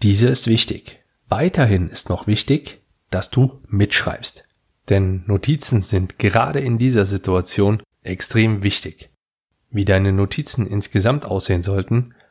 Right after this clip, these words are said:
habe ich bereits in Episode zehn dargestellt. Wenn du also demnächst jemanden aus deinem Team oder gar dich selbst dabei, sagen wir mal, erwischst, wie er oder sie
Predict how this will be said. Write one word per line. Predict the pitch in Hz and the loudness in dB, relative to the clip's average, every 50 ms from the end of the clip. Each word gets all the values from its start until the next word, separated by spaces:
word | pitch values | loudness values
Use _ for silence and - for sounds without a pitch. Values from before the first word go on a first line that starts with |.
| _ _ | _ _
habe | - - 98 98 - | -6 -6 -4 -4 -4
ich | - - | -6 -4
bereits | - 110 104 98 104 - - | -4 -2 -2 -2 -4 -2 -4
in | 110 101 | -4 -4
Episode | 98 - 120 110 107 117 113 117 127 127 | -2 -2 -2 0 2 2 4 4 4 2
zehn | 127 - - - 117 104 92 85 85 - - - | 2 -2 0 2 2 2 2 0 -4 -10 -12 -6
dargestellt. | - 98 92 90 87 - - - - - - - - _ _ _ _ _ _ _ _ _ _ _ _ _ _ _ _ _ _ _ _ _ - 107 | -6 -4 -4 -4 -6 -8 -10 -12 -12 -14 -14 -18 -20 _ _ _ _ _ _ _ _ _ _ _ _ _ _ _ _ _ _ _ _ _ -2 0
Wenn | 104 101 98 98 | 0 0 2 2
du | 139 190 190 170 135 | 0 0 0 0 -2
also | 120 104 101 98 104 95 | -2 -2 -2 0 0 0
demnächst | 107 95 95 95 104 117 127 123 - - - | 0 0 0 0 0 -2 -2 -2 -4 -2 0
jemanden | 120 117 113 107 110 104 98 | 2 2 2 0 0 0 -2
aus | 98 95 - | -2 -2 0
deinem | - 104 92 90 87 - | 0 0 0 0 -2 -4
Team | - - 156 151 127 92 - - | -2 0 2 2 2 0 -2 -6
oder | - 90 98 92 90 90 | -4 -2 0 0 0 0
gar | 90 101 87 87 | -2 -2 -4 -2
dich | 90 95 82 - | -2 -4 -4 -2
selbst | - 113 120 147 151 - - - - - | 0 2 2 2 0 -4 -8 -8 -8 -2
dabei, | - 95 92 95 95 95 95 95 95 - - _ - | -2 -2 0 0 0 0 0 0 -2 -4 -8 _ -10
sagen | - 113 117 107 101 101 | -4 0 2 2 2 2
wir | 101 92 | 0 0
mal, | 92 87 87 90 92 - - | 0 0 0 0 -2 -6 -10
erwischst, | - - 113 95 90 98 131 170 - - - - - - - - - - _ | -12 -8 -6 -6 -2 -2 -2 0 0 0 -2 -2 -4 -8 -14 -14 -18 -20 _
wie | - 101 95 92 98 95 87 | -10 -8 -6 -4 -4 -4 -4
er | - 98 117 135 139 139 139 | -2 0 0 0 0 0 -2
oder | 127 104 101 98 95 | -2 0 0 0 0
sie | 92 104 101 98 90 | 0 0 -2 -2 -2